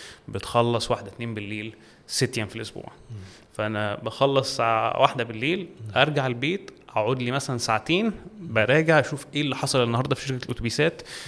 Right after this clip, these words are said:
Speaker 1: آه، في اي تطورات، في اي حاجه محتاج اعرفها، اراجع ايميلاتي مع، آه،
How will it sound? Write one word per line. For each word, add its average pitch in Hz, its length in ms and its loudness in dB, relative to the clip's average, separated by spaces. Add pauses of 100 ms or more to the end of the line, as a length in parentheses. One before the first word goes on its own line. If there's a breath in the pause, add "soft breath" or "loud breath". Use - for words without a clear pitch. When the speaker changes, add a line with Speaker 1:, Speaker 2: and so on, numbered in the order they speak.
(200 loud breath)
Speaker 1:
آه، 110 500 4
في 120 260 -6
اي 123 100 6
تطورات، 117 580 6
في - 120 -2
اي 117 120 0
حاجه 113 180 -4
محتاج 107 260 -4
اعرفها، 131 760 2
اراجع 113 260 6
ايميلاتي 110 720 4
مع، 104 380 0
آه، 113 320 0